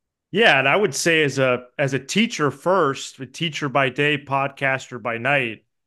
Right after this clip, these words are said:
um, you guys are doing a great show. You're, you're ahead of the game. You're, you're consistent. You're getting the reps. Uh, that's what matters. Um, but it just, it's a good sounding show. It's,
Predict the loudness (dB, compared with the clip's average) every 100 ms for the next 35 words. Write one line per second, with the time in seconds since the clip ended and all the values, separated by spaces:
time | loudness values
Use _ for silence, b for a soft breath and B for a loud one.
0 | _ _ _ _ -8 -2 0 0 -4 -8
1 | -6 0 2 2 2 -2 -4 -4 -6 -4
2 | -4 -4 -6 -6 -6 -8 -16 _ _ _
3 | _ -8 -6 -2 2 2 2 0 0 -2
4 | 0 0 2 0 -6 -12 _ _ _ _
5 | -10 -6 -6 -6 -10 -8 -8 -8 -12 -2
6 | -2 -2 0 -2 0 -6 -6 -8 -4 -4
7 | 0 2 2 -2 -12 -18 -20 _ _ _
8 | _ _ -8 -6 -2 -2 -2 -8 -4 0
9 | 0 0 -4 -8 -14 -20 _ _ _ _
10 | -6 -4 -2 -2 -2 -2 -6 -6 -10 -10
11 | -8 -6 -8 -8 0 2 2 0 -2 0
12 | 0 0 -4 -8 -8 0 0 0 -4 -14
13 | -16 -18